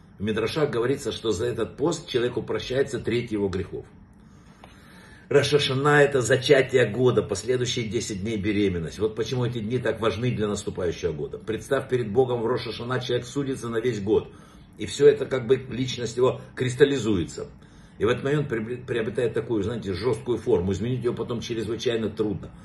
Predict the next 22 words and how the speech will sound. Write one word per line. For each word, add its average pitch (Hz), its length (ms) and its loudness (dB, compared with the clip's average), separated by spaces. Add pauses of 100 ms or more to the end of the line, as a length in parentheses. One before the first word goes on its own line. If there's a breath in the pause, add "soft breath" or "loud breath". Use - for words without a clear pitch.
(240 loud breath)
Легче 139 320 4
всего 139 260 4
измениться 131 400 -2
именно 123 240 -2
в 113 80 0
этот 107 320 2
день. 82 160 -6
Вот 110 160 -6
сегодня 135 540 4 (340 loud breath)
можно, 101 420 -4 (280 loud breath)
м, 95 200 -4
как 95 220 -4
бы 104 80 2
манипулировать 123 760 4
генами 107 400 0
своего 101 300 0
характера. - 540 -6 (500 loud breath)
Люди, 127 220 2
обладающие 120 580 0
глубокими 110 540 2
духовными 110 520 -2
знаниями, 110 540 -4